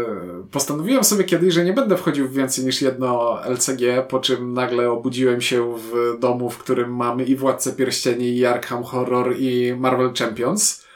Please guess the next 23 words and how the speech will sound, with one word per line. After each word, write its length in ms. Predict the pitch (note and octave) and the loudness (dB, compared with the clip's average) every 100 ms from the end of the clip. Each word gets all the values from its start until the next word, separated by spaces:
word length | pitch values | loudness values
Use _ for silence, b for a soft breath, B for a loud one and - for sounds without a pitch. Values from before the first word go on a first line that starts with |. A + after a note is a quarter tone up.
| B B B B B _ | B B B B B _
I 420 | C3+ C#3 C#3+ C#3 C3+ | 2 6 6 4 2
to 120 | D3 | 2
jest 420 | D3 C#3+ C#3+ - | 2 2 0 -2
taka 300 | - C#3+ C#3+ | -2 0 2
zabawna 420 | C#3 C#3+ E3+ G#3+ G#3 | 2 2 0 2 2
sytuacja, 680 | G3+ G3 D#3 D3 - E3+ | 2 2 2 2 2 2
w 80 | F#3+ | 0
której 840 | - - D3+ C#3+ C#3 C#3 C#3 C#3 C#3 _ _ _ - b b b b b _ _ _ _ _ _ _ - | -4 0 2 6 4 4 2 0 -6 _ _ _ -20 b b b b b _ _ _ _ _ _ _ -18
w 60 | - | 0
każdej 460 | D#3+ G#3+ F#3+ F#3+ | 2 4 4 2
z 80 | E3 | 2
tych 180 | D#3+ - | -4 -2
pozostałych 680 | D#3+ D3 - E3+ F#3+ D3 | 0 2 2 4 4 2
gier 480 | B2+ B2 C3 F#3+ D3 | 0 4 4 4 -2
jestem 480 | B2+ C3 E3+ - D#3+ | 0 2 2 2 -2
w 80 | D3 | 0
stanie 480 | - - D#3+ D3+ C3+ | 0 2 2 2 2
wskazać 1000 | - - D3 C#3+ B2 A2 A2 - - _ - | 2 0 2 0 2 0 -2 -6 -8 _ -4
rzeczy, 340 | A#2+ D#3+ E3 | 0 2 0
które 240 | - D#3 | 0 0
są 200 | C#3+ C3 | 2 4
lepsze, 400 | B2+ D3 D3+ C3+ | 6 4 4 0
ciekawsze, 840 | A#2 B2 - C3+ C3 - A2 G#2 | 0 0 0 0 0 0 0 0